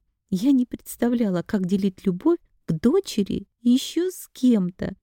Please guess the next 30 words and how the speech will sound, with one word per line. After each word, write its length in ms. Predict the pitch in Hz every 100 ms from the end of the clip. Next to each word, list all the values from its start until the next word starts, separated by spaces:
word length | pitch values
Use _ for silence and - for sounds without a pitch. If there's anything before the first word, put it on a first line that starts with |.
| _ _ _ _ _
И 80 | 247
сможет 400 | 254 254 208 196
ли 60 |
она 220 | 196 190 190
принять 400 | 190 185 185 180
малыша 480 | 180 185 - 233 -
и 60 | -
стать 340 | - 214 202
ему 140 | 185 180
хорошей 440 | - 196 185 180
сестрой? 560 | - 185 - 185 156 156 _ _ _ _ _ _ _ -
Мне 500 | 185 185 185 185 190
бы 140 | 196
этого 440 | 190 196 185 190 190 _
очень 400 | 180 185 - 180
хотелось. 800 | - 185 - 180 160 156 - - _ _ _ _ _ _ _ _ _ _ _ -
Муж 260 | 330 -
ушел 240 | 214 202 196
переодеваться, 840 | 202 202 185 226 285 311 - -
а 120 | - 240
я 180 | 277
продолжила 680 | - 196 185 240 240 - 214
готовить 560 | - 190 190 196 - -
ужин, 400 | 175 165 165 -
ожидая 400 | 170 165 196 208
прихода 440 | - 185 180 175
дочери 380 | 170 220 - 170
со 160 | - -
спортивной 580 | - 160 - 185 185
секции. 680 | 185 - 160 - - - -